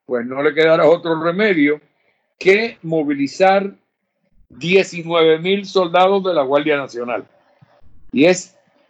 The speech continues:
gracias a esa movilización de soldados de la Guardia Nacional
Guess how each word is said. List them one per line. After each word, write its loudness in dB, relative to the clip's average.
gracias -2
a -6
esa -8
movilización -4
de 0
soldados 4
de 0
la 4
Guardia 0
Nacional -2